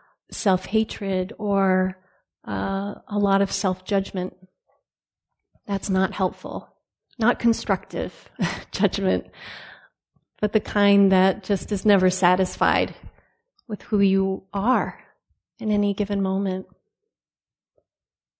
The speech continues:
And so there's no peace in that. And we can use the practice to turn towards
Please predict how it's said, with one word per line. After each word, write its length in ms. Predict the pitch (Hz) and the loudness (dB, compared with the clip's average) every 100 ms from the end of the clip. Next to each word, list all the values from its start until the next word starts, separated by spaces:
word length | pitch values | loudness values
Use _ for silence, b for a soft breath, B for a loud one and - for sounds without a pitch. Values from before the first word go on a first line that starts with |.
| _ _ | _ _
And 100 | 214 | -6
so 100 | 220 | 0
there's 200 | 226 220 | 2 6
no 160 | 247 | 6
peace 420 | 240 - 262 247 - | 4 2 2 4 0
in 140 | 190 | 0
that. 280 | 185 185 - - _ _ _ _ _ _ _ _ _ _ _ _ _ _ _ _ _ _ _ | 0 -2 -4 -18 _ _ _ _ _ _ _ _ _ _ _ _ _ _ _ _ _ _ _
And 180 | 220 226 | 6 8
we 80 | 247 | 8
can 320 | 247 247 247 | 8 8 10
use 320 | 269 320 320 | 12 10 8
the 80 | - | 2
practice 500 | - 269 269 262 - | 2 2 4 0 0
to 120 | 247 | -2
turn 300 | 247 226 220 | -2 0 0
towards 680 | - - 277 302 302 233 | 0 -2 4 6 6 4